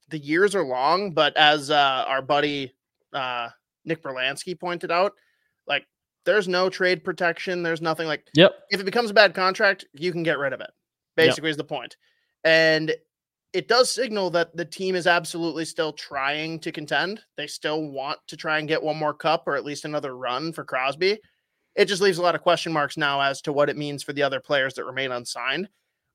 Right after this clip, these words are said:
Speaker 1: I don't know why people are freaking out, personally. I think there's still plenty of money to bring back, potentially Letang and Malkin, and even get Raquel Dunn.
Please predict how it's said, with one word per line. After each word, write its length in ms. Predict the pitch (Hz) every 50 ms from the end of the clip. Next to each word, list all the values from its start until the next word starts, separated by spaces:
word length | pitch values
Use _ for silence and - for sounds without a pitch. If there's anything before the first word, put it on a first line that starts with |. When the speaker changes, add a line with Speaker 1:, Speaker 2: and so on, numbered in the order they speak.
| _ -
Speaker 1:
I 60 | 196
don't 80 | 254 233
know 60 | 185
why 120 | 165 170 170
people 220 | 170 170 - 127
are 40 | 131
freaking 300 | - 151 156 147 139 92
out, 220 | 104 151 - -
personally. 440 | - 135 135 - 165 165 180 196 196 - _ _ -
I 140 | 139 143
think 240 | - - 160 160 156
there's 200 | 160 147 139 -
still 240 | - - 165 160 156
plenty 340 | 156 - 156 147 151 160 165
of 80 | 143 131
money 300 | 135 131 135 156 170 170
to 100 | - -
bring 320 | 127 139 139 147 151 147 131
back, 400 | 139 127 135 147 190 - - _ _ _ _ _ _
potentially 380 | - - 196 220 233 - 202 165
Letang 400 | 151 151 147 175 165 160 147 - -
and 200 | 127 120 127 143
Malkin, 420 | 147 160 170 165 196 196 226 226 _ _ _ _ -
and 320 | 170 208 240 214 170 151
even 380 | 156 190 202 190 185 160 143 131
get 260 | - 120 139 165 -
Raquel 340 | - 139 - - 151 143 143 127
Dunn. 300 | 131 127 147 180 262